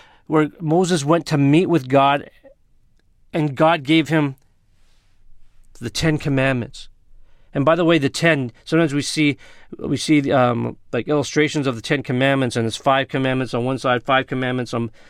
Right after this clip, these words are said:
on the other side. It actually wasn't like that, guys.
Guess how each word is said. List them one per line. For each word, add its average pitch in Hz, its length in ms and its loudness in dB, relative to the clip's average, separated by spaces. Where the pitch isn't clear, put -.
on 139 140 0
the 135 100 2
other 143 160 4
side. 120 320 -2
It - 120 -4
actually 170 320 -2
wasn't 143 240 2
like 143 140 0
that, 110 180 -2
guys. 110 400 -8